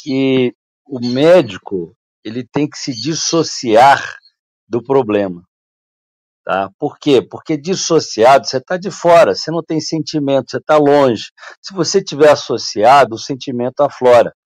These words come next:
É por isso que o médico não pode operar um parente, né? Porque uma veia de, de uma mãe, de um filho, de alguém mais próximo, quando ela estoura,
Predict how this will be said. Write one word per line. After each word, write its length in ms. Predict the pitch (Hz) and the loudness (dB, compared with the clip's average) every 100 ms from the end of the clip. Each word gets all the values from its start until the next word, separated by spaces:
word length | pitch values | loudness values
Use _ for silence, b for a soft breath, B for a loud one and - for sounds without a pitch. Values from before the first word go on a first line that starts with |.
| _ _ | _ _
É 60 | 110 | -16
por 140 | 113 | -10
isso 160 | 120 127 | -10 -10
que 80 | 160 | -8
o 60 | |
médico 360 | 123 113 120 - | 0 0 0 -4
não 160 | 143 135 | -6 -2
pode 460 | 135 139 131 123 | 2 2 2 -2
operar 480 | - - 131 104 113 | -2 -4 0 2 2
um 40 | |
parente, 600 | 120 147 131 120 117 - _ _ _ _ - | 2 0 2 0 -4 -16 _ _ _ _ -8
né? 300 | 95 127 127 | -2 -2 -2
Porque 280 | - - | -8 -8
uma 240 | 123 135 135 | -4 0 0
veia 480 | 101 131 170 156 110 | 0 0 2 2 0
de, 220 | 98 98 | -4 -10
de 100 | 98 | -8
uma 220 | 104 95 | -6 -6
mãe, 300 | 90 113 113 | -4 -4 -4
de 80 | 95 | -8
um 80 | 87 - | -14 -16
filho, 340 | - 113 113 87 | -12 -10 -8 -10
de 120 | 90 | -6
alguém 340 | 90 90 104 | -8 -8 -10
mais 240 | 98 92 - | -8 -8 -10
próximo, 560 | - 104 135 127 110 95 | -8 0 0 0 -8 -10
quando 220 | 101 98 | -8 -6
ela 140 | 95 | -8
estoura, 480 | 85 - 123 139 107 | -10 -4 0 2 0